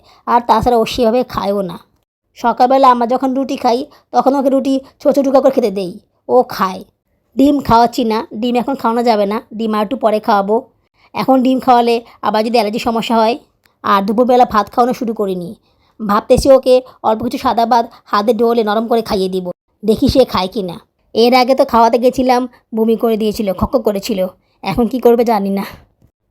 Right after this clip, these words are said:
ও, তোমাদেরকে তো বলাই হয়নি, চুনচুনির দাঁত উঠেছে দুইটা নিচের দিকে, একদিন তোমাদেরকে দেখাবো।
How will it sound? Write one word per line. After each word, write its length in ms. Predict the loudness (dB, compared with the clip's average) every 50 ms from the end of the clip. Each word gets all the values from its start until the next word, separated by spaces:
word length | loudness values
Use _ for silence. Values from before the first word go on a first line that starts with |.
| -4
ও, 240 | 0 2 4 4 4
তোমাদেরকে 480 | 2 0 -2 -2 0 0 0 0 0 2
তো 100 | 0 2
বলাই 360 | 0 0 0 0 2 0 0
হয়নি, 460 | 0 -2 -4 -4 -4 -6 -8 -10 -14 -16 _ _ _ _ _ -6
চুনচুনির 360 | -4 -2 0 0 2 2 2 2
দাঁত 200 | 0 -2 -2 -2
উঠেছে 200 | -4 -4 -2 -2
দুইটা 340 | -2 -2 -2 -2 -4 -4 -6 _ _ -12
নিচের 240 | -6 -2 -2 0 0
দিকে, 280 | -2 -6 -6 -4 -2 0 0 0 0 -4 -10 -14 _ -20 -20 -20 -20 -20 _ _ _
একদিন 280 | -2 -2 0 0 2 2
তোমাদেরকে 340 | 4 4 4 2 2 2 2
দেখাবো। 500 | 0 0 -2 -2 -4 -4 -4 -4 -6